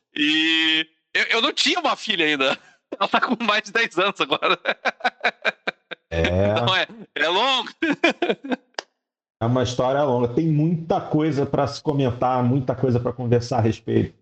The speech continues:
Speaker 2: A gente passou por muitas situações, muita, a grande maioria boa, uma ou outra meio chata, mas faz parte, né? Faz parte do nosso crescimento, do, do nosso desenvolvimento. O Lima Charlie falou: publica em duas partes.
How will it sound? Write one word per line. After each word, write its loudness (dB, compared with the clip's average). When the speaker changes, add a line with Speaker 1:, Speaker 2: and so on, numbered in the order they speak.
Speaker 2:
A -2
gente -2
passou 0
por 0
muitas 0
situações, 0
muita, 0
a 2
grande 0
maioria 2
boa, 2
uma 0
ou 0
outra 0
meio 2
chata, -2
mas -2
faz -10
parte, 0
né? 2
Faz -4
parte 0
do 0
nosso 0
crescimento, 0
do, -2
do -4
nosso 0
desenvolvimento. 0
O 0
Lima 0
Charlie 0
falou: 0
publica 0
em 0
duas 0
partes. -2